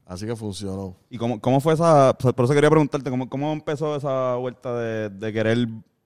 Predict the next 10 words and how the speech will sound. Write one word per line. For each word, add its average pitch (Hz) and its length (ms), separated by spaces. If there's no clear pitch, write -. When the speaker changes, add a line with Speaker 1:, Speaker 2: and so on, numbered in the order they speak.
Speaker 2:
este, 113 360
fusionar 113 440
la 123 200
salsa 110 480
con 98 240
el, 90 400
con 95 140
el 90 100
reggae? 87 280
Speaker 1:
Pues, 117 720